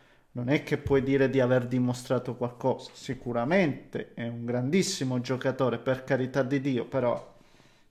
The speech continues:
mm, già tremiladue per un giocatore del genere, ne va-, ne varrebbe la pena offrirgli un contratto del genere all'Inter? Non lo so, perché se,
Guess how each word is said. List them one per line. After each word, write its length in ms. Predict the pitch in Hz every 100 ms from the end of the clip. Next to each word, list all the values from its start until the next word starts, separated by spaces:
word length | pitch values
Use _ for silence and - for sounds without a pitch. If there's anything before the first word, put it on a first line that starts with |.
| 131
mm, 160 | 131 120 - _ _ _ _ - 139 131
già 280 | 143 135
tremiladue 1160 | 127 - 135 139 147 147 139 160 147 127 117 - - _ _ _
per 140 | 127
un 80 | 127
giocatore 420 | 123 123 127 131
del 160 | 131 143
genere, 480 | 127 131 127 113 110
ne 240 | 127 139
va-, 320 | 135 143 139 143
ne 180 | 147
varrebbe 460 | 135 131 156 165 160
la 140 | 151
pena 720 | 151 165 160 151 143 139 -
offrirgli 360 | 143 139 151 143
un 140 | 143
contratto 520 | 139 143 135 147 143 143
del 140 | 135
genere 320 | 135 143 135
all'Inter? 560 | 135 143 135 113 - - - - _ _ - - - - - - _
Non 140 | 131 123
lo 120 | 147
so, 260 | 147 113 107
perché 240 | 131 - 131
se, 260 | 135 123